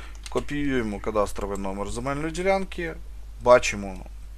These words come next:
проектну документацію, це підготовчі роботи, містобудівні умови та обмеження, два види,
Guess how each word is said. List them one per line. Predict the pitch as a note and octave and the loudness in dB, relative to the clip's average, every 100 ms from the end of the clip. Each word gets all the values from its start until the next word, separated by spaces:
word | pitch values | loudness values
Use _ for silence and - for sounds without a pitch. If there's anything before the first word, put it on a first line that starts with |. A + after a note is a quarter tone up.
| - | -6
проектну | G#2+ A#2 F3 F#3 - D#3+ | 0 4 6 4 0 -4
документацію, | C#3 - C3+ C3+ - C3 B2+ - F#2+ | -4 -6 -4 -4 2 2 2 -4 -8
це | - G#2+ | -6 -4
підготовчі | G2 F#2 - E3+ E3+ - | -6 -8 -4 -4 -2 -4
роботи, | C3+ B2 B2+ A2+ | -2 -2 -4 -4
містобудівні | G#2 G2+ - F#2+ G2+ G#2 A#2 F#3 | -6 -6 -6 -6 -6 -6 -4 -2
умови | D#3+ D3 C#3+ | 0 2 2
та | C#3 B2+ | 2 2
обмеження, | B2 B2+ B2 A#2+ A#2 A2 | 4 2 0 -2 -6 -6
два | A2 A#2 | 0 2
види, | A2 A#2 A2 G#2+ | 2 -2 -4 -6